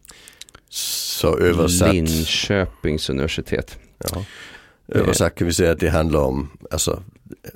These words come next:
Speaker 1: den auktoritativa läraren.
Speaker 2: Ja.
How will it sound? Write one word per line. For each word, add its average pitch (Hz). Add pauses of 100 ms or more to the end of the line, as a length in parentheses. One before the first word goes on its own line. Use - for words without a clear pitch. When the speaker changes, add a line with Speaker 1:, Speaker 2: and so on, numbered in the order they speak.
(140)
Speaker 1:
den 87
auktoritativa - (140)
läraren. - (160)
Speaker 2:
Ja. 104